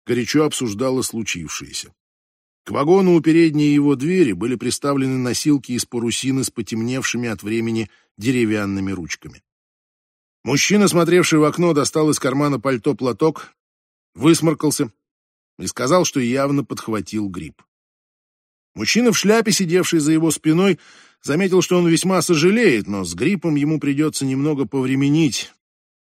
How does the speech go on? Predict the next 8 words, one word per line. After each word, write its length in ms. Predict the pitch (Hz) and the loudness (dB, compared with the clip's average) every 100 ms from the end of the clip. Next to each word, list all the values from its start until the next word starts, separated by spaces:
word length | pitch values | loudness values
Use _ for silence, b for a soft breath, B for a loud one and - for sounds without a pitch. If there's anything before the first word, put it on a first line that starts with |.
| 117 | 0
Должен 340 | 180 165 147 | 2 4 2
же 120 | 110 | 0
кто-нибудь 600 | - 120 117 107 104 - _ | -6 -6 -4 -4 -6 -8 _
этим 260 | 104 95 85 | -10 -10 -10
заняться. 560 | 82 113 120 95 - - _ _ _ _ _ _ _ _ | -8 -4 -2 -4 -8 -12 _ _ _ _ _ _ _ _
Он 180 | 139 185 | 0 4
назвал 340 | 170 147 180 | 4 4 2
стоящего 760 | 170 - 139 160 151 - 143 139 | 0 0 0 0 0 -2 -2 -2